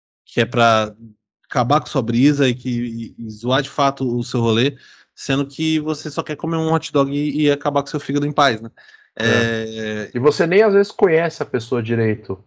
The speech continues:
Speaker 2: pra ver esse vídeo, sabe?
Speaker 1: Então, claro, e eu não conheço a Luana Piovani direito também. Então, já tem uma outra relação aí, é,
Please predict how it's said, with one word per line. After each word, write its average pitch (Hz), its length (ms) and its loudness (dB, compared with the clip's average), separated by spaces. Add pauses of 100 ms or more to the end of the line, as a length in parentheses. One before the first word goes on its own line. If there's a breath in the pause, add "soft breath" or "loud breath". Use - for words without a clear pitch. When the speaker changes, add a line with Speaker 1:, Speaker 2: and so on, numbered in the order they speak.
(520)
Speaker 2:
pra 110 200 2
ver 107 140 -2
esse 107 240 -4
vídeo, 101 340 -4
sabe? 101 380 -4 (180)
Speaker 1:
Então, 294 180 2
claro, 185 300 2
e 180 140 -2
eu 190 120 6
não 220 120 0
conheço 247 280 -2
a 247 60 0
Luana 240 140 2
Piovani 240 320 0
direito 226 260 0
também. 117 300 -4 (1200)
Então, 147 400 0
já 143 140 0
tem 139 140 -4
uma 151 100 0
outra 175 220 -4
relação 247 420 -2
aí, 202 200 -2
é, 113 300 -4